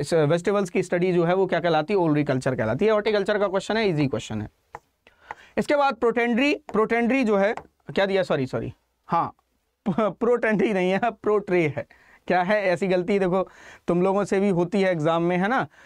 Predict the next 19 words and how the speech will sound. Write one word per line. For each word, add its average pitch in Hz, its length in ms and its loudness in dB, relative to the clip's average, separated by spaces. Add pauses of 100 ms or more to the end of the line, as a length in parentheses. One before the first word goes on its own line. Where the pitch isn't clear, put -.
(160)
तो 202 40 2
यही 220 220 2
गलती 233 280 0
नहीं 226 160 0
करनी 208 200 2
होती 190 260 0
है। 220 60 2
तो 220 120 0
प्रोट्रे 226 540 0
जो 202 100 2
है 202 60 4
वो 214 100 0
किससे 208 300 -2
संबंधित 160 480 0
है, 127 140 0
ये 185 120 2
बताना 135 300 2
है 127 60 2
आपको। 120 260 -4